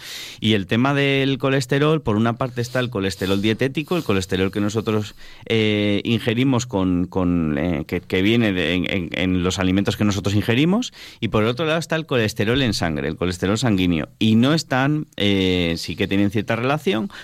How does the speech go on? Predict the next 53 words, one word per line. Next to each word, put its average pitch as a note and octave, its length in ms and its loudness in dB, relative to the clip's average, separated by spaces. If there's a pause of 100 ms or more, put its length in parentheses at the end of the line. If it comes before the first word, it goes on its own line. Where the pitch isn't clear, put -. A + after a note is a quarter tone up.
pero G2+ 180 2
no A2+ 180 0
quiere B2 200 0
decir B2 340 0
que A#2+ 140 0
un A2+ 500 2
alimento A2+ 420 -2
que A2+ 100 -2
tenga A2+ 260 0
colesterol A2 480 2
vaya A2 180 2
a A2 40 0
hacernos A#2 320 -4
que - 80 -6
aumente, F#2+ 580 0
que - 80 -2
aumente F#2+ 300 2
nuestro G2 260 0
colesterol F2+ 440 0
sanguíneo. D#2+ 440 -4
De D2+ 80 0
hecho, G2 160 -2
ya G#2 140 2
se A#2 100 -2
ha G#2+ 80 -2
comprobado G#2+ 440 0
hace G#2 160 -4
ya G#2 100 2
muchísimo G#2+ 540 0
tiempo, D3 520 -2
pues, - 260 -8 (440)
más A2 300 0
o B2+ 60 2
menos B2+ 280 2
creo A#2+ 220 2
que A#2 80 0
es A2 80 0
desde G#2+ 260 2
el G2+ 100 2
dos G2 180 0
mil G#2+ 500 0
dos B2+ 320 2
o A#2 80 0
dos G#2+ 180 0
mil A#2 220 2
tres, C3 240 2
o - 20 -2
sea, G#2 160 0
ya G2 120 4
hace A#2+ 120 -4
unos A2 300 0
veintipico A2+ 580 0
años, D#3 380 0